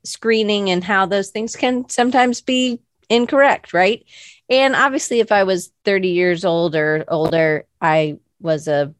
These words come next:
professor. I'd been a designer professionally. It wasn't like I was, you know, not able to know how to kinda work with my abilities or inabilities or whatever's.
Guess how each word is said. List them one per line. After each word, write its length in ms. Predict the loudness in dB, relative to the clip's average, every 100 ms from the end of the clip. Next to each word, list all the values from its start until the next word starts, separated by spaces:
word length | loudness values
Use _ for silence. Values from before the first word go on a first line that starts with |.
| _
professor. 520 | -4 0 2 2 4 4
I'd 180 | 4
been 140 | 2 -2
a 80 | -2
designer 580 | -4 2 2 4 0
professionally. 600 | -4 -4 -2 -2 0 -2
It 80 | 0
wasn't 260 | 0 0 -2
like 160 | -2
I 80 | 0
was, 260 | 0 -2 -6 _ _ _ _ _
you 80 | -4
know, 220 | -2 -2 -2
not 240 | -2 -2 0
able 280 | 0 0 -2
to 320 | 0 0 0
know 240 | 0 0
how 160 | 2 0
to 100 | -2
kinda 520 | -2 0 2 0 -2 -14 -20 _ -4
work 360 | 0 0 0
with 200 | -4 -2
my 440 | -2 0 0 -2 -6 _ _ _ _ _
abilities 840 | 0 2 2 4 2 2 0 0
or 220 | 2 4
inabilities 920 | 2 0 -2 0 0 0 -2 -6 -6 -2
or 200 | 0 0
whatever's. 500 | 0 2 2 0 -6